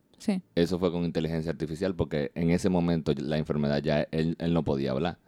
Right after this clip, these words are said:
Speaker 1: Ah, sí, verdad. Fue el tema de
Speaker 2: Entonces,
Speaker 1: la voz.
Speaker 2: analizaron como mucho, le metieron como mucha
Speaker 1: Sí, contenido que le había grabado
Speaker 2: Exacto,
Speaker 1: antes.
Speaker 2: mucho contenido que le había grabado, muchas grabaciones, y pudieron, eh, simular su voz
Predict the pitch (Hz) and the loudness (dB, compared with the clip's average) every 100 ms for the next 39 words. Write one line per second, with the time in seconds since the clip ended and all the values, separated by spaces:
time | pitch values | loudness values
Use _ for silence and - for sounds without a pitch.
0 | - - 220 220 - 196 185 185 190 185 | -6 2 4 4 2 0 0 -2 -2 0
1 | 180 180 - 90 92 90 90 87 85 82 | 2 4 4 6 4 4 2 2 4 4
2 | 87 85 95 101 107 101 98 101 - 107 | 4 2 2 2 4 6 6 4 4 4
3 | 104 101 98 87 - 82 82 85 85 90 | 6 8 8 6 4 4 4 4 2 2
4 | 98 90 90 90 107 101 92 87 78 - | 2 2 2 2 2 2 2 2 0 2
5 | 269 269 269 277 262 233 220 202 175 160 | 0 2 2 2 2 0 0 2 2 4
6 | - - 76 80 98 92 92 101 98 98 | 2 2 0 0 2 2 4 4 2 2
7 | 95 101 101 107 127 113 98 87 95 101 | 2 2 2 4 4 2 0 -2 -2 4
8 | 101 104 143 120 123 127 92 85 78 78 | 4 4 2 2 0 -2 0 2 2 2
9 | 87 95 - - _ _ 82 80 - - | 2 -2 -8 -20 _ _ 0 2 0 2
10 | 87 87 82 82 85 - 104 95 127 - | 4 6 6 6 4 2 6 6 4 -2